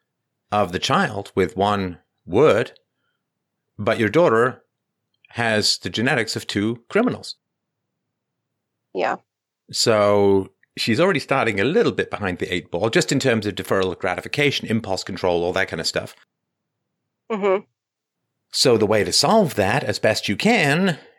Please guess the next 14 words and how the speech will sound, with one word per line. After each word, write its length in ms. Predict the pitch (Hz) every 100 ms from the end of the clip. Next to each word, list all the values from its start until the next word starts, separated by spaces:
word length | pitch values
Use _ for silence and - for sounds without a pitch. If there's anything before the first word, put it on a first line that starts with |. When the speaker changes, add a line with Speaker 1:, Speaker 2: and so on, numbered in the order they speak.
| -
Speaker 1:
is 500 | 117 113 104 - - - -
connection, 460 | - 156 131 - -
right? 220 | 98 127 _ _ -
How 220 | 135 143
is 140 | -
your 80 | 120
daughter 240 | 120 92
doing? 240 | 87 87 - _ _ _ _ _ _ _ _ _ _ _ _ - - _ _ - -
Speaker 2:
Um, 360 | 233 233 226
she's 680 | - - 294 302 - - - _ _ _ - -
a 80 | - _ -
pretty 200 | 330 302
strong-willed 680 | - 247 226 233 226 226 233 - _ _ 226
individual. 800 | 233 214 214 214 208 208 208